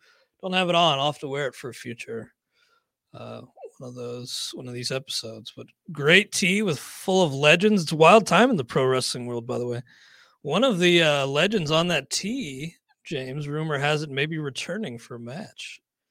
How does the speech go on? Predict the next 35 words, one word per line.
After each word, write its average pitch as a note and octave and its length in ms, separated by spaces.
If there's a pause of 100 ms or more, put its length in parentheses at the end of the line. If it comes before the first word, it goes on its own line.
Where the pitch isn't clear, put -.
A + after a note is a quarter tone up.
(320)
after - 160
nineteen C#3 560
years. D3+ 540 (680)
How - 220
about A#2 100
that? B2+ 320
Stone C3+ 320
Cold C3+ 240
Steve B2+ 240
Austin. B2 400 (800)
That'd A#2+ 160
be B2 100
something B2+ 380
else. B2 340 (140)
Your D#3+ 260
hitting A#3+ 400
tiers, A3 800 (400)
prospect F3+ 640
hitting F3+ 320
tiers E3 340
two - 240
point D#3+ 340
oh, D3+ 300 (640)
gonna D3+ 160
be C#3+ 80
the C3 180
topic C#3 400
of B2 120
conversation C#3 640
today. C#3 180
It's C#3+ 140
an D#3 60
update D#3+ 400
to F3 100
your C#3+ 480